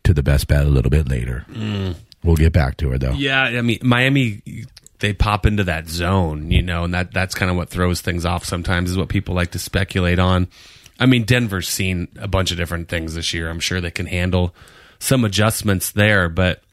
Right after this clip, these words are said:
Speaker 2: it kinda took out Murray, and Porter Junior really got taken out of game two.
Speaker 1: Well, big Porter Junior, one for six for the three ball.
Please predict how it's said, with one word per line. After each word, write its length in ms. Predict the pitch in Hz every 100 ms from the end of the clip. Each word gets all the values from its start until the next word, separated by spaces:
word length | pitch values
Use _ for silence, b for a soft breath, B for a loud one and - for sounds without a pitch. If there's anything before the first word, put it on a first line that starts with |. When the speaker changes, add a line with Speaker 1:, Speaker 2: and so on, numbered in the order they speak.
| -
Speaker 2:
it 140 | 113
kinda 240 | 107 127 123
took 240 | 131 113
out 200 | 110 98
Murray, 560 | 107 107 107 107 101 98
and 200 | 95 87
Porter 380 | - 110 98 90
Junior 460 | 85 104 117 90
really 440 | 82 85 110 101 87
got 200 | 87 78
taken 260 | 92 82
out 120 | 85 82
of 80 |
game 240 | 87 87 87
two. 280 | - 98 110
Speaker 1:
Well, 340 | 107 101 98
big 300 | 87 104 90
Porter 320 | - 92 82
Junior, 400 | 78 78 78 80
one 220 | 85 98 92
for 180 | 92
six 480 | 82 - 82 78 -
for 140 | - 82
the 120 | 82
three 320 | - 80 78
ball. 400 | 73 78 76